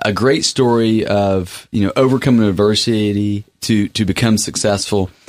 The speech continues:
And Sanju shared the fact that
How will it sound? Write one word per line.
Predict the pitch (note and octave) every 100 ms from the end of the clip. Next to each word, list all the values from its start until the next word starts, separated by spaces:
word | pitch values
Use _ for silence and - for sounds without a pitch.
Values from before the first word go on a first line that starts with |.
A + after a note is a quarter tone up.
| - _
And | - F#2
Sanju | - A#2 A#2 A#2+ G#2 G#2+ G2+ F#2 -
shared | - B2 A2 G2+
the | F#2+
fact | A2+ G#2 -
that | G2 F#2+ -